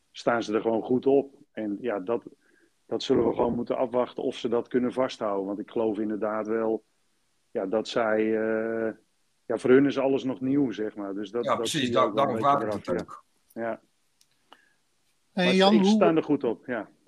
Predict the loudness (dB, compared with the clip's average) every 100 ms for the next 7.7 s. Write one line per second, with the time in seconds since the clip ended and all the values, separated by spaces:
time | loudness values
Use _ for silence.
0 | _ _ _ -4 0 2 2 2 2 0
1 | 0 0 -2 0 2 6 6 6 2 4
2 | 4 8 8 8 4 2 0 0 -2 -4
3 | -4 -4 -6 -14 _ _ _ -6 2 4
4 | 6 6 6 4 0 -4 -2 -2 -2 -2
5 | -2 -2 -2 -4 0 0 0 0 2 2
6 | 6 6 6 2 0 -2 -6 -8 -10 -12
7 | -12 -14 -14 -14 -12 -12